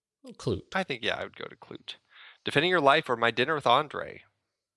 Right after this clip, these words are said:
Speaker 2: Boy, there's a, there's a heady one. <laughs>
Speaker 1: Yeah, right. I, I'm gonna go Defending Your Life.
Speaker 2: I, uh, yeah, I think I will too. Uh, Defending Your Life or Prometheus? <laughs>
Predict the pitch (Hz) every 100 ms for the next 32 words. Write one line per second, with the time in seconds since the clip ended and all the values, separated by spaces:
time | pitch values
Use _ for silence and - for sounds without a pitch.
0 | _ _ _ - 117 98 92 101 90 85
1 | - - - 151 139 110 - 123 113 101
2 | 104 117 123 - - - 139 165 120 107
3 | 123 156 165 170 156 190 233 190 196 190
4 | 180 196 190 185 202 202 - - - _
5 | _ _ _ 147 220 381 359 320 - -
6 | - - 139 214 214 156 - 156 214 185
7 | 180 180 175 - 196 208 - _ _ _
8 | _ _ _ _ _ _ _ _ - 113
9 | 107 120 175 190 165 160 160 139 - 123
10 | 117 123 95 76 - - - _ _ _
11 | _ _ _ _ _ _